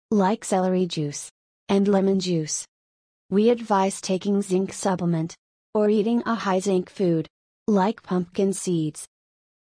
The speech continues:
We advise taking vitamin D three every day, five thousand to ten thousand I U, every day. We advise sleeping good,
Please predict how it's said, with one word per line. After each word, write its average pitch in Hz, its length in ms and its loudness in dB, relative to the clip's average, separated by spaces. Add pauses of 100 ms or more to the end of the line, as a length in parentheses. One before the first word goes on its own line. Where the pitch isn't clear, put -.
We 214 200 4
advise 202 500 0
taking 196 400 -2
vitamin 190 520 2
D 208 280 2
three 196 260 0
every 196 320 0
day, 170 380 0 (400)
five 220 320 0
thousand 202 440 0
to 190 120 -2
ten 202 320 -2
thousand 180 400 0
I 196 100 2
U, 165 380 0 (400)
every 196 320 0
day. 170 340 -2 (680)
We 214 260 4
advise 185 420 0
sleeping 190 500 -2
good, 175 300 0